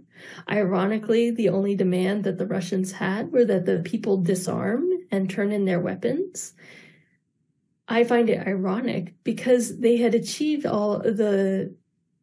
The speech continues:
the, their goals without using their weapons. And when the Russians <laughs> rounded up all their guns, there was no way they could round up all their nonviolent weapons, because you can't take away a person's courage once they have it.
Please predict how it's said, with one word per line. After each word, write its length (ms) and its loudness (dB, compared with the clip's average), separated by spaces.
the, 360 -2
their 200 0
goals 800 4
without 400 4
using 680 0
their 140 -4
weapons. 720 -8
And 120 2
when 140 6
the 100 6
Russians 460 0
<laughs> 120 0
rounded 320 4
up 180 2
all 140 4
their 160 2
guns, 600 0
there 100 4
was 200 0
no 160 -2
way 180 0
they 160 2
could 260 -2
round 400 2
up 280 -2
all 180 0
their 180 2
nonviolent 840 -2
weapons, 720 -6
because 320 -4
you 80 -4
can't 340 -6
take 240 -4
away 300 -2
a 40 -2
person's 520 -6
courage 680 -4
once 300 -4
they 180 -2
have 320 -8
it. 340 -16